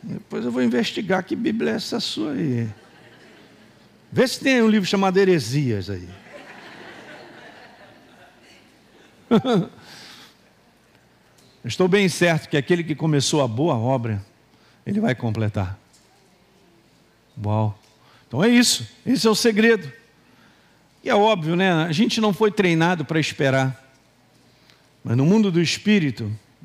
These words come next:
precisamos. Nós fomos treinados pra, pra rapidez. Eu, eu costumo dizer isso na Escola Atos, a gente ensina muitas coisas. Uma delas que eu falo, <laughs> gente,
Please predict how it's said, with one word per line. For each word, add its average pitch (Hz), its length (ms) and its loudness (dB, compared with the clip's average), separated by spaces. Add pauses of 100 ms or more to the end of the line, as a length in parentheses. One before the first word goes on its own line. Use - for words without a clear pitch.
(880)
precisamos. 131 880 -2 (640)
Nós 160 160 -4
fomos 226 280 0
treinados 208 680 2
pra, 175 480 -2 (400)
pra 151 100 -2
rapidez. 156 1080 0 (1900)
Eu, 151 160 0
eu 185 160 0
costumo 233 320 2
dizer 208 280 4
isso 214 240 0
na 196 80 2
Escola 190 380 2
Atos, 202 160 -4
a 185 40 -2
gente 170 300 -2
ensina 170 320 2
muitas 196 340 2
coisas. 185 280 2
Uma 185 200 0
delas 196 200 0
que 180 60 -2
eu 185 60 -4
falo, 208 240 2
<laughs> - 20 4
gente, 190 300 2